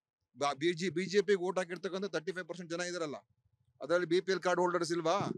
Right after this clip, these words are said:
ಅವ್ರಿಗೆ ಅಕ್ಕಿ ಬೇಡವಾ? ಏನ್ ಮಾಡ್ತಾರೆ ನಮ್ಮ ಎಂ ಪಿಗಳೆಲ್ಲ ಕೂತ್ಕೊಂಡಿಲ್ಲಿ? ರವಿ ಅವ್ರು ಏನ್ ಮಾಡ್ತಾವ್ರೆ? ಬರೀ ಬಂದ್ ಇಲ್ಲಿ ಭಾಷಣ ಮಾಡೋದು, ನಮ್ಮನ್ನ,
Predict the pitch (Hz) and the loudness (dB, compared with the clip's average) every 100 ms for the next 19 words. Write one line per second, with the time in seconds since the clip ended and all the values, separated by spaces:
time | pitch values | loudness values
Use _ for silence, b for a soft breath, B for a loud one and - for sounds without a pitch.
0 | - _ _ 143 - 143 170 175 165 202 | -10 _ _ -10 -4 0 2 2 0 0
1 | 170 175 170 180 180 117 _ _ _ _ | 2 4 4 2 0 -6 _ _ _ _
2 | _ _ _ _ _ 170 214 214 190 190 | _ _ _ _ _ 2 4 2 2 0
3 | 180 175 202 185 180 175 175 170 175 160 | -2 0 0 4 4 2 0 -4 -4 -4
4 | 160 180 180 - 143 _ _ _ 143 165 | -4 -6 -8 -14 -20 _ _ _ -4 2
5 | 196 190 180 175 156 156 160 151 170 170 | 4 4 2 -2 -2 -2 -2 0 0 2
6 | 180 175 143 156 - 185 175 175 180 220 | 0 0 0 -2 0 -2 0 0 -2 -6
7 | _ _ _ _ 147 160 160 | _ _ _ _ -6 -4 0